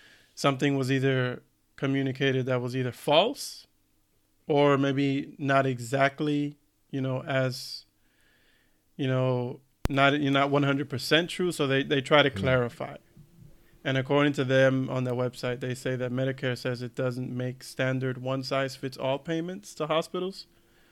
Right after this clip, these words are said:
Speaker 1: for patients who are admitted with covid nineteen, um, or placed on ves-, ventilators,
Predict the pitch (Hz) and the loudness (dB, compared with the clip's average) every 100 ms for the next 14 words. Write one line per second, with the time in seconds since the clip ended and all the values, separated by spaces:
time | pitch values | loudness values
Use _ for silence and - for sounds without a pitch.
0 | _ - 156 156 160 170 160 160 160 156 | _ -6 0 2 0 -2 -2 -2 -2 -2
1 | 160 160 - 160 156 156 156 - 160 165 | -4 -6 -4 -4 -2 -4 -6 -6 -4 -4
2 | 165 - - _ _ _ _ _ _ _ | -8 -20 -20 _ _ _ _ _ _ _
3 | _ 135 131 131 135 143 135 143 143 147 | _ -2 0 0 -2 0 0 2 0 0
4 | 139 143 - 143 139 143 147 147 147 151 | -2 -2 -4 -6 -4 -2 -2 -2 -2 -4
5 | - | -10